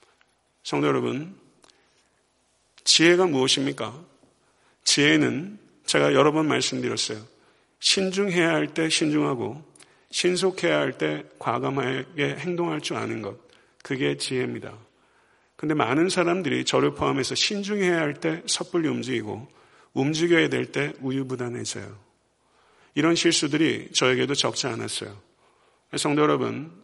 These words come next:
그리스도인들은요, 하나님의 뜻이 분명하면 아침에 일찍이 움직여서 행동해야 합니다. 성도 여러분, 올 한 해 살아가시면서 여러분에게 하나님의 뜻이 분명할 때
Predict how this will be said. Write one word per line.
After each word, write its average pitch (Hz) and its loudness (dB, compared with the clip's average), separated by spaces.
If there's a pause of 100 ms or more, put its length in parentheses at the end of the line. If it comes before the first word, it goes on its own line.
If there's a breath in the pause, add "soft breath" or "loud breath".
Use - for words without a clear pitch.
(120)
그리스도인들은요, 135 0 (520 soft breath)
하나님의 196 2
뜻이 185 2
분명하면 131 -2 (240)
아침에 165 2
일찍이 180 2
움직여서 135 2
행동해야 185 0
합니다. 104 -12 (960)
성도 143 2
여러분, 143 2
올 147 4
한 151 2
해 156 2
살아가시면서 139 -2 (760 soft breath)
여러분에게 165 6
하나님의 196 2
뜻이 - -4
분명할 156 6
때 107 -8